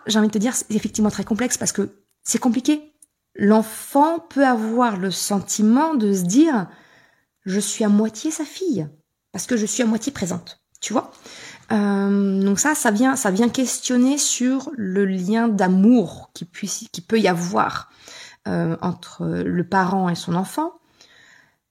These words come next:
qui vient être encore plus déstabilisé parce que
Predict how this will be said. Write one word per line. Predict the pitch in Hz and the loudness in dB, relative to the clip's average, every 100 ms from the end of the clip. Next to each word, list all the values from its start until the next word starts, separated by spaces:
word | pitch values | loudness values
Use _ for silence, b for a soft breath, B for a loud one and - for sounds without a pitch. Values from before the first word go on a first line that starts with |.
| _ _ _ - | _ _ _ -10
qui | - 269 | 2 4
vient | 247 285 294 294 | 4 2 0 -2
être | 240 - - - - - - - | -4 -6 -16 -20 -20 -16 -8 -2
encore | 254 247 254 - | -2 0 -4 -2
plus | 269 254 | 0 0
déstabilisé | 208 202 220 214 240 262 311 | 0 0 0 2 2 2 2
parce | 294 233 | 0 -2
que | 240 | -4